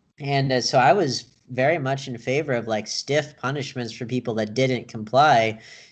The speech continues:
because, you know, this was a serious time and the punishments weren't as severe as that. But, like,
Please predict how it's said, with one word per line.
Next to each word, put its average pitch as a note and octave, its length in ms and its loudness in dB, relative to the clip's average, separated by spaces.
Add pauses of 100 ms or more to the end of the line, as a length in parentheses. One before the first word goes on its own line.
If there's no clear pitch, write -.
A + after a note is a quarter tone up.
because, C3+ 760 4
you C#3+ 120 -4
know, A#2 240 0
this A2+ 320 -4
was B2 180 -2
a A2 80 -4
serious A2+ 460 -2
time C#3+ 380 0
and A#2 360 -4
the A2+ 80 -6
punishments C#3+ 640 -2
weren't B2 220 -6
as A2 220 -2
severe A2 380 -4
as G2+ 220 -6
that. B2 420 2
But, A#2+ 220 -4
like, A2 320 -2